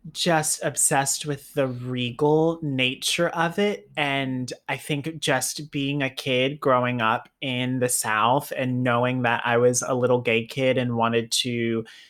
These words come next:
be in another place where I felt understood, but then also felt like I could truly be, like, the full expression of myself, ballet definitely gave me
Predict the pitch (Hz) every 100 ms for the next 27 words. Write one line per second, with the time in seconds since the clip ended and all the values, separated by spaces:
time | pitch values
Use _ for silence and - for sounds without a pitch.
0 | _ - 139 143 151 139 127 127 127 123
1 | 131 - 131 117 135 - - 123 110 113
2 | - 117 117 120 117 - - 170 175 175
3 | 165 139 139 127 127 - 135 123 127 110
4 | 117 117 113 - 123 - - 135 123 117
5 | 117 117 117 - 123 - 127 120 - 117
6 | 113 - 135 123 113 117 110 113 196 -
7 | - - - - 135 143 135 120 117 -
8 | 127 127 131 117 120 113 113 127 123 120